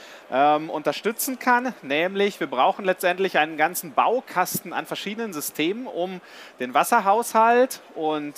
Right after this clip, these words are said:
die Wasserqualität in unseren urbanen Räumen wieder ins Gleichgewicht zu bringen. Und da ist das eine natürlich eine Linienentwässerung, natürlich hauptsächlich mit diesen Filterfunktionen. Zum anderen haben wir aber auch die Möglichkeit,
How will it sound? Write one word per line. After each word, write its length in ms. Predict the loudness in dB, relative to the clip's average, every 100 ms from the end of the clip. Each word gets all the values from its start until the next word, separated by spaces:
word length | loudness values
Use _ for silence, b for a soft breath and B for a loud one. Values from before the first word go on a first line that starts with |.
| -16 -12
die 200 | -8 -2
Wasserqualität 1200 | 2 2 0 -2 2 2 2 -4 -2 2 2 0
in 220 | -4 -8
unseren 400 | -6 -8 -4 -6
urbanen 460 | -4 2 4 4 2
Räumen 500 | 0 2 2 -2 -6
wieder 200 | 0 0
ins 160 | 0 -2
Gleichgewicht 600 | 0 0 -2 -12 -10 -10
zu 100 | -8
bringen. 420 | -6 -6 -6 -14 B B B B B
Und 540 | -2 -2 -2 -8 -2 2
da 140 | 4
ist 200 | 2 0
das 160 | -4 0
eine 340 | 2 2 2
natürlich 380 | -2 -2 -4 -4
eine 100 | -4
Linienentwässerung, 960 | -4 -2 -2 0 0 0 0 0 0
natürlich 440 | -2 -4 -4 -6 0
hauptsächlich 580 | -2 0 -4 -2 -4 -6
mit 220 | -10 -8
diesen 300 | -10 -10 -16
Filterfunktionen. 1160 | -12 -4 -2 0 -2 -4 -10 -8 -6 -4 -6 -10
Zum 200 | -10 -6
anderen 440 | -6 -4 -4 -2
haben 220 | 2 2
wir 80 | 2
aber 140 | 4
auch 80 | 2
die 120 | 0
Möglichkeit, 580 | -8 -6 -8 0 4 2